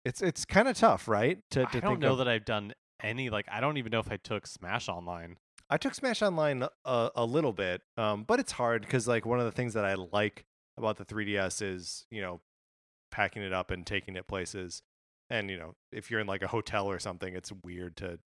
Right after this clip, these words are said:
Speaker 1: try and, con-, you know what I mean? <laughs> You gotta, like, open a browser or <laughs> something.
Speaker 2: I did take advantage of the three D S eShop, of course, allowed it, allowed full game downloads.
Speaker 1: Yeah.
Speaker 2: And so, uh, initially, like, when I first got my three D S, I had games.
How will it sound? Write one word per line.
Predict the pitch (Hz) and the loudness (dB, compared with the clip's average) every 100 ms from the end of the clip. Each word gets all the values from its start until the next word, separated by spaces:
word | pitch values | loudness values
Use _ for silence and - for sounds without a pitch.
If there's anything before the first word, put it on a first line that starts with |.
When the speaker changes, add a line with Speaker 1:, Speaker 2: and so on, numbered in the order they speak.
| _ _ - | _ _ -4
Speaker 1:
try | 104 92 | -2 -2
and, | 87 | -4
con-, | 107 | -10
you | 127 107 | -6 -4
know | 95 | -2
what | 101 | -2
I | |
mean? | 120 | -2
<laughs> | 139 | 0
You | 113 | 2
gotta, | 107 | 2
like, | 101 95 | 2 -2
open | 95 90 | -4 -8
a | - | -8
browser | 90 92 104 104 104 117 | -6 -4 -2 0 0 2
or | |
<laughs> | 113 | 2
something. | 160 156 131 - 113 - | 2 2 0 -4 -12 2
Speaker 2:
I | 143 | 4
did | 190 196 | 4 4
take | 208 170 | 2 2
advantage | 139 135 127 110 123 | 4 4 4 2 2
of | 113 104 95 _ _ - | 4 2 0 _ _ -12
the | 117 135 123 113 110 - _ | -2 0 2 0 -4 -10 _
three | 165 190 | -6 -2
D | 196 | -2
S | - | -2
eShop, | 113 120 107 | -4 -2 -2
of | 104 | -4
course, | - 113 98 - | -6 -4 -4 -6
allowed | 107 101 101 | -4 -4 -4
it, | 107 _ | -10 _
allowed | 123 113 101 - - | -4 -2 -2 -4 -6
full | 113 | -4
game | 98 95 | -2 -4
downloads. | 92 90 92 90 90 - - _ - | -4 -8 -8 -8 -10 -12 -20 _ 0
Speaker 1:
Yeah. | 113 95 | 4 4
Speaker 2:
And | 120 | 2
so, | 139 143 143 - | 2 2 0 -6
uh, | 160 156 151 | -2 0 0
initially, | 147 208 - 196 170 143 131 123 - | 0 0 0 -2 -2 -2 -2 -6 -4
like, | 127 107 - | -4 -4 -6
when | 131 | 0
I | 120 | 0
first | - 151 | 0 -2
got | 151 | -2
my | 123 117 | -2 -4
three | 120 | -4
D | 110 107 | -2 0
S, | 101 - - _ - | 0 -2 -14 _ -2
I | 110 107 | 0 2
had | 117 107 101 98 - | 2 2 2 -2 2
games. | 110 101 104 95 95 - | 4 4 2 -6 -10 -14